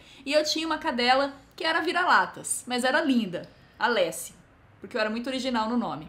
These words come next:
Enfim, o cachorro do Gianecchini engravidou a minha cadela.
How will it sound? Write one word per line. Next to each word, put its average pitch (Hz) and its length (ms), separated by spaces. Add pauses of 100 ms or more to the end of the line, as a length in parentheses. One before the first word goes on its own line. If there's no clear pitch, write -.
(120)
Enfim, 254 380 (640)
o 330 80
cachorro 427 420
do 262 140
Gianecchini 240 760 (760)
engravidou 381 600
a 349 60
minha 349 180
cadela. 208 560